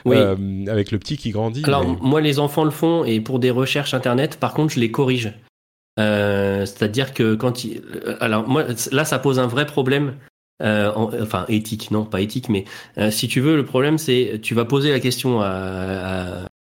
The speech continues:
Speaker 1: ça, ou, euh, à Echo, enfin, voilà, à ton enceinte connectée, et tu vas lui dire, euh, je sais pas, quelle est la couleur du cheval blanc d'Henri quatre, d'accord ? Elle va te répondre. Mais elle va te donner une réponse. Un moteur de recherche va t'en donner dix.
Speaker 2: Tout à fait.
Speaker 1: Et
Speaker 2: Mais
Speaker 1: moi,
Speaker 2: c'est
Speaker 1: du
Speaker 2: ce
Speaker 1: coup,
Speaker 2: dont on, c'est ce dont
Speaker 1: voilà.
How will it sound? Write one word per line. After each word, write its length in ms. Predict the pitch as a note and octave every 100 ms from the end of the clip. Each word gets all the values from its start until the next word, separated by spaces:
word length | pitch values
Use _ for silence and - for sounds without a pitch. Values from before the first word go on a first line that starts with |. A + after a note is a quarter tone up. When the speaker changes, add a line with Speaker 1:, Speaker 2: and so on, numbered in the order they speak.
| -
Speaker 1:
ça, 320 | F#2+ G2 G#2
ou, 220 | F2 E2+
euh, 580 | E2+ F2 E2+ E2+ E2+ E2 -
à 420 | E2+ E2+ E2 F2
Echo, 480 | F#2 - A2 A2+ G#2+
enfin, 340 | F2+ F#2 E2+
voilà, 260 | E2+ G2+ C3 - - -
à 180 | G2 G2+
ton 220 | - G2
enceinte 280 | F#2 G#2+ G#2
connectée, 460 | G2+ F#2 A#2+ D#3+ -
et 60 |
tu 140 | G#2 G#2+
vas 100 | G2+
lui 120 | G2
dire, 260 | G#2+ C#3+ A2+
euh, 200 | G#2 G2
je 100 | G2+
sais 140 | -
pas, 200 | - G2+ F#2+
quelle 180 | - A2
est 40 |
la 60 | A2+
couleur 260 | A2 A2+ B2
du 80 | A2+
cheval 240 | G#2+ G2+
blanc 160 | G#2 A2+
d'Henri 160 | G#2+
quatre, 320 | G#2+ F#2 - - -
d'accord ? 320 | G#2+ C3 - - -
Elle 120 | G2+
va 80 | B2
te 60 |
répondre. 400 | B2 C3 C3 F2 - _ _ _ -
Mais 60 |
elle 60 | A2
va 60 | A#2
te 80 | B2+
donner 320 | A#2+ D3 D#3+
une 140 | D3+ C#3+
réponse. 460 | C3 B2+ G#2+ - -
Un 80 | A2+
moteur 260 | A#2 C3
de 60 | A#2
recherche 300 | G#2 E3 C#3+
va 100 | A2+
t'en 120 | A#2
donner 240 | A#2+ B2 A#2
dix. 400 | A2 A#2 - - _ _ -
Speaker 2:
Tout 80 | - C#3
à 80 |
fait. 140 | A#2+ A#2+
Speaker 1:
Et 20 |
Speaker 2:
Mais 80 | G#2
Speaker 1:
moi, 60 | C#3
Speaker 2:
c'est 60 | C#3
Speaker 1:
du 60 |
Speaker 2:
ce 80 | B2
Speaker 1:
coup, 100 | D3+
Speaker 2:
dont 120 | C#3 -
on, 280 | C3+ B2 A#2+
c'est 160 | - C3+
ce 160 | -
dont 120 | C3+ C#3+
Speaker 1:
voilà. 220 | A#2